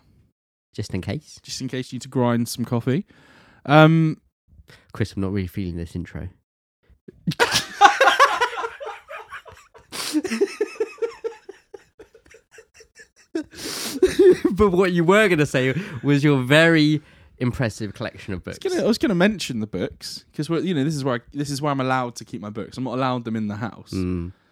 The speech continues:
Speaker 2: And it also works quite well 'cause I can subtly buy books and add to the collection without it
Speaker 1: Whi-,
Speaker 2: being
Speaker 1: which
Speaker 2: noticed.
Speaker 1: previously, I remember you saying in your last place you lived, uh, there was always a slight concern when you were buying hardcovers of books that you'd own,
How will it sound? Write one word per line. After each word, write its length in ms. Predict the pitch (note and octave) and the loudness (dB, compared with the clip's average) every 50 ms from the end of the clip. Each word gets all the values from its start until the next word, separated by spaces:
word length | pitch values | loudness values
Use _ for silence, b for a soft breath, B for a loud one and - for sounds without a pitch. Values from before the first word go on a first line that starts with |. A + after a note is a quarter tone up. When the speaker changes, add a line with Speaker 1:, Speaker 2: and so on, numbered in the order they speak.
| _ _ _ _ | _ _ _ _
Speaker 2:
And 80 | A#2+ | -12
it 60 | C3 - | -6 -2
also 280 | D#3 F3+ E3 - E3+ C#3+ | -2 -2 0 0 -2 -2
works 300 | C#3 D3 C3+ - - - | 0 -2 -2 -2 -6 -10
quite 140 | - - | -10 -8
well 140 | C#3 C#3 B2+ | -6 -6 -6
'cause 160 | - - A2+ A#2+ | -6 -8 -10 -10
I 60 | A#2+ | -10
can 140 | - B2+ A2+ | -10 -10 -12
subtly 580 | - - - C#3+ C3+ - - - A#2+ A#2 A2+ | -10 -10 -8 -10 -10 -10 -12 -12 -8 -6 -6
buy 300 | A2 A2 G#2+ A2 G#2+ G2 | -6 -6 -6 -6 -6 -8
books 320 | F#2+ G#2 F#2+ - - - - | -8 -12 -14 -16 -16 -16 -14
and 80 | A2 | -12
add 120 | G2+ G2+ - | -12 -12 -14
to 80 | - G#2 | -14 -16
the 60 | G2+ | -16
collection 380 | - - G#2+ - - - - G#2+ | -14 -12 -14 -14 -14 -14 -12 -10
without 300 | G#2+ G#2+ G#2 G2+ F#2+ - _ _ _ _ | -8 -6 -6 -8 -8 -10 _ _ _ _
it 60 | C#3+ D#3+ | -12 -4
Speaker 1:
Whi-, 60 | D#3+ D3 E3+ A3 | 0 0 0 2
Speaker 2:
being 40 | A3+ - | 2 0
Speaker 1:
which 160 | D3 E3 - - | 0 0 -2 -4
Speaker 2:
noticed. 240 | - - - - | -12 -14 -14 -6
Speaker 1:
previously, 460 | - E3+ F3+ F3+ E3 D#3+ C3 - B2 A2+ | -2 0 0 2 2 0 -2 -2 -4 -4
I 80 | A2+ | -4
remember 280 | A#2 A2+ B2+ B2 B2 A#2 | 0 0 2 2 2 2
you 100 | G#2 G2+ | 0 -2
saying 220 | - - G#2 G2+ G2+ | -4 -4 -4 -2 -2
in 40 | G#2 | 0
your 100 | G#2 G2+ | 0 0
last 340 | G#2 G#2+ G#2+ G#2+ G#2+ - - | 0 0 0 -2 -4 -6 -6
place 240 | - F#2 F2 - - | -8 -8 -8 -8 -8
you 60 | F2+ | -8
lived, 320 | E2 E2 D#2+ D#2+ _ - - _ _ _ - - | -8 -8 -10 -10 _ -20 -20 _ _ _ -20 -20
uh, 40 | - - | -18 -18
there 260 | F2 F2+ F2+ A2+ A2 | -16 -12 -4 -4 -2
was 180 | G#2+ A2 G2 A#2 | 0 0 0 0
always 300 | A#2 A#2+ A#2 A2 G2+ - | 0 2 0 -2 -2 -4
a 60 | A2 | -8
slight 280 | - - A2 G#2 F2+ - | -8 -8 -10 -10 -10 -8
concern 800 | - G#2 F#2+ - - - A#2 G#2 G2 F#2 F2+ F2 F2 F2 F2 b b b b b b b b - | -6 -6 -6 -6 -4 -4 -2 -2 -2 -2 -4 -6 -8 -8 -10 b b b b b b b b -6
when 100 | G#2 G2 | -4 -2
you 120 | G2 F#2+ | 0 0
were 80 | F#2 E2+ | -2 -2
buying 400 | - G2 F#2+ F#2+ F#2+ F#2+ F2 E2 | -4 -6 -6 -4 -4 -4 -6 -6
hardcovers 1000 | - - G2+ G2 F#2+ F2 - - - G2+ F#2+ E2 E2+ E2 D#2+ D#2+ E2 - - _ _ _ _ _ _ - | -8 -10 -8 -8 -8 -8 -10 -10 -8 -8 -8 -8 -10 -10 -10 -10 -12 -14 -16 _ _ _ _ _ _ -10
of 180 | G2 F#2 E2 - | -10 -10 -8 -6
books 260 | G2+ - - - - | -8 -8 -8 -10 -16
that 60 | - | -12
you'd 200 | D#2 F#2 F#2 E2 - | -6 -6 -6 -6 -4
own, 380 | - G2 F#2+ F#2 F2 F#2 F#2+ | -4 -2 -2 -2 -2 -4 -6